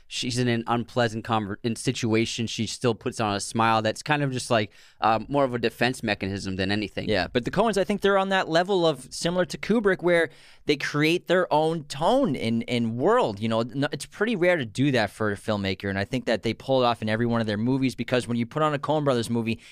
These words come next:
Speaker 2: it just feels like a Coen Brothers movie immediately, especially a movie like Fargo, where, like, you're inside, like, these bars and everything, and they, they make it just feel like such a real world, but also these wildly interesting, unique characters really just bring it to life even more.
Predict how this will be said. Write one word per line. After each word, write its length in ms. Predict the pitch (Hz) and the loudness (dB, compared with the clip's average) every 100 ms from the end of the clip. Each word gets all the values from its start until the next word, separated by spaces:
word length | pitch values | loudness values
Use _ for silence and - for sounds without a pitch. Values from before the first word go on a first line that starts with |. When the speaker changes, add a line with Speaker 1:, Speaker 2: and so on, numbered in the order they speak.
| - - | -20 -8
Speaker 2:
it 140 | - - | -4 0
just 240 | 233 - - - | 0 -2 -10 -8
feels 600 | - 214 190 117 101 - - - | 0 4 4 2 -2 -6 -14 -10
like 140 | - 101 | -4 -4
a 80 | 107 | -2
Coen 240 | 120 123 | 0 2
Brothers 260 | 117 117 110 | 2 0 0
movie 280 | 120 120 | 0 0
immediately, 420 | 117 156 202 127 107 | 0 0 0 0 -2
especially 560 | - - 233 - 214 | -2 0 0 2 2
a 40 | 165 | 2
movie 300 | 165 151 147 | 2 0 2
like 240 | 120 110 | 2 0
Fargo, 880 | - 165 165 160 160 156 156 156 147 - - - | -2 0 2 2 2 2 4 4 0 -6 -20 -4
where, 160 | 127 | 0
like, 220 | 127 117 120 | 2 0 0
you're 80 | |
inside, 520 | 127 143 139 151 131 123 | 0 0 0 2 2 2
like, 180 | 110 110 | -2 -2
these 160 | 107 | -8
bars 460 | 107 170 180 175 147 | 0 4 4 4 2
and 60 | |
everything, 460 | 160 160 160 170 160 | 0 0 0 0 0
and 100 | 135 | 2
they, 140 | 123 | 2
they 160 | 101 135 | 2 0
make 240 | 143 170 | 2 0
it 60 | 165 | -2
just 200 | 135 - | -8 -2
feel 180 | 156 147 | 0 2
like 180 | 135 - | 2 -2
such 280 | - 165 | -2 0
a 60 | 160 | 0
real 340 | 120 127 147 | 0 2 2
world, 400 | 143 117 127 156 - - - | 2 2 2 2 -4 -16 -2
but 120 | 135 | 2
also 260 | 160 151 | 2 2
these 260 | 151 135 - - - - | -2 -2 -2 -10 -20 -12
wildly 760 | 110 120 131 160 156 156 139 - | -4 2 4 4 2 0 0 -2
interesting, 600 | 147 143 139 135 - 131 | -4 0 0 0 0 -2
unique 300 | 120 127 117 | 0 -2 -2
characters 480 | 123 135 131 120 107 | 0 0 0 -4 -2
really 240 | 117 117 | 0 0
just 200 | 110 98 | -2 -8
bring 200 | - 123 | -6 -2
it 100 | 117 | -2
to 100 | - | -2
life 280 | 98 107 110 | -2 0 0
even 200 | 104 95 | -4 -4
more. 400 | 92 107 95 - | -2 -2 -2 -6